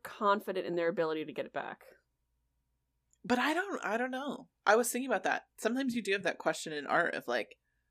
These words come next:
Speaker 2: what's more important, the a-, art for the future generations or, like, the humans who are living on Earth right now?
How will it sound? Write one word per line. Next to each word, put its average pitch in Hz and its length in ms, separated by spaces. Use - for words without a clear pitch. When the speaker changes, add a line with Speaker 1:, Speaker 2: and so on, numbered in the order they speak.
Speaker 2:
what's 143 260
more 143 140
important, 147 420
the 147 240
a-, - 60
art 165 220
for 160 140
the 147 60
future 151 320
generations 151 800
or, 151 100
like, 139 200
the 147 60
humans 147 400
who 165 100
are 139 80
living 139 200
on 131 140
Earth - 180
right - 160
now? - 320